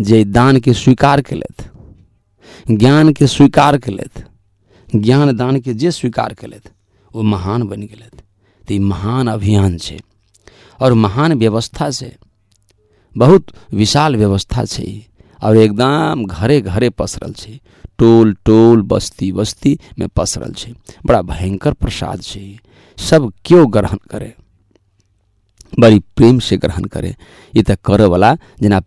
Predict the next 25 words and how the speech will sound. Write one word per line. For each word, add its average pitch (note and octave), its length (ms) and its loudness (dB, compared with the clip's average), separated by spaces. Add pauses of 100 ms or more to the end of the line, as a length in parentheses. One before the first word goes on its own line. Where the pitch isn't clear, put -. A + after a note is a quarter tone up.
(540)
प्रसाद A2+ 420 2
के C3+ 140 0
क्यों C3+ 220 2
फेंकै C3+ 420 2
नहि D3+ 160 4
छै, - 240 -8 (960)
और G2+ 160 2
एहन A2+ 300 4
के C#3 120 -2
प्रसाद G2+ 440 0
पबै F#2 280 -2
छै - 160 -6
लोग C#3 240 0 (600)
जे F#2 100 -2
प्रसाद G#2 480 0
तऽ A#2+ 200 -2 (320)
जिभ्या A2+ 420 2
पर A#2+ 180 0
सटै C3+ 320 -2
छै - 160 -2
और G#2+ 80 4
निपत्ता G#2 580 0
भऽ - 160 -8
जाइ - 140 -14
छै। - 200 -20